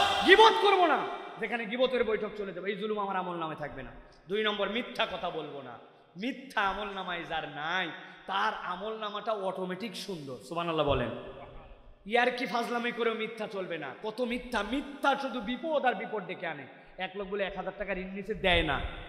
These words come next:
এখন পাওনাদার আসছে ওর বাড়ির সামনে, এসে বলছে, "এই আব্দুল গফুর ভাই, বাড়িতে আসেন।" ও তো মনে করছে, "হ্যাঁ, টাকা চাইতে আসছে তো।" ওর বাড়িতে এক ছোট ছেলে ছিল,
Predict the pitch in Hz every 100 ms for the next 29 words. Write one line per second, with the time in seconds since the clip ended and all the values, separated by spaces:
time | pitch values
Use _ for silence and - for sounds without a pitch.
0 | - - 185 190 185 185 185 180 175 175
1 | - 190 175 175 165 175 170 156 165 170
2 | 165 220 330 381 359 - 349 294 320 302
3 | 262 220 165 - - 175 196 196 202 190
4 | 196 170 - - 185 170 180 175 180 180
5 | 170 175 135 180 185 175 190 196 190 196
6 | 190 196 233 240 - - 180 185 180 175
7 | 180 - - 185 190 196 190 214